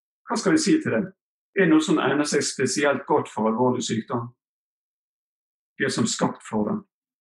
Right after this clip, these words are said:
Sannheten er, etter min mening, vi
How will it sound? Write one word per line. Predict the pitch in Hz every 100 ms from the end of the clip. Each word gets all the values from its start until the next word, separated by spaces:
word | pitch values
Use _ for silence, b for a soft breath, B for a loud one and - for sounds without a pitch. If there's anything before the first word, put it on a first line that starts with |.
| _ _ _ _ _ _ -
Sannheten | - 233 160 113 127 135
er, | 110 110
etter | 110 127
min | 127 113
mening, | 110 107 - _ _ - 139
vi | 139